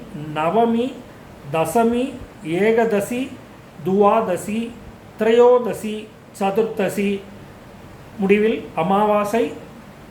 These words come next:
தேய்பிறை என்றால் அமாவாசையாகவும், வளர்ப்பிறை என்றால் பௌர்ணமி திதியிலும் முடிவுறும். ஆக மொத்தம் முப்பது நாட்கள், வளர்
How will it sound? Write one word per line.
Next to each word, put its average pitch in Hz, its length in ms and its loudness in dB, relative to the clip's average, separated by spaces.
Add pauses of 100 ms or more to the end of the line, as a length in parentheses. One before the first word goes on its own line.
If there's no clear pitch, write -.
(200)
தேய்பிறை 208 420 4 (120)
என்றால் 208 300 0 (400)
அமாவாசையாகவும், 185 840 2 (240)
வளர்ப்பிறை 196 520 0
என்றால் 180 320 0 (220)
பௌர்ணமி 185 440 0 (100)
திதியிலும் 180 420 -2 (140)
முடிவுறும். 143 400 -4 (640)
ஆக 208 120 0 (680)
மொத்தம் 214 360 0 (1300)
முப்பது 202 440 2
நாட்கள், 202 380 0 (540)
வளர் 202 280 4